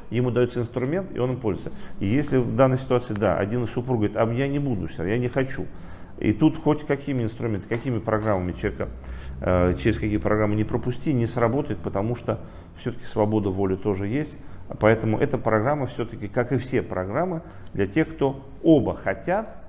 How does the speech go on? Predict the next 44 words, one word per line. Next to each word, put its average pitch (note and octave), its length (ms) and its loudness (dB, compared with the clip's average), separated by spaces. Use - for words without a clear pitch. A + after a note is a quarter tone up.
но A#2+ 100 -2
не B2+ 140 0
знают, C#3 400 0
а B2+ 80 0
не C#3 100 0
получается. C#3+ 560 -4
Вот B2+ 100 -2
мы D#3+ 140 2
хотим, F3+ 380 -2
а C#3 100 -4
что-то E3 180 -2
опять - 360 0
сорвалось, A#2+ 400 -2
опять, C#3+ 320 -2
но C#3+ 100 0
мы E3+ 100 4
хотим D#3 360 -2
восстановить. G#2 480 -6
Вот A2+ 160 -4
если C3+ 200 -2
оба B2 200 4
хотят, G3+ 340 -2
уверяю, A2+ 840 -4
очень G2 260 -4
хорошо - 320 -8
работает. - 360 -8
Видимо, A2+ 380 4
у - 20 4
вас G2+ 260 4
не G#2 140 -2
тот G2 180 -2
случай, C3+ 300 -2
но G#2+ 100 2
тут A#2+ 160 -2
со A2+ 120 -2
свободной G#2+ 420 4
волей, G#2+ 320 2
даже A#2 180 10
Господь C3 380 6
хочет, - 180 2
чтобы A2 180 -2
мы A2 40 0
все A2+ 160 -2
спаслись, C3+ 440 -4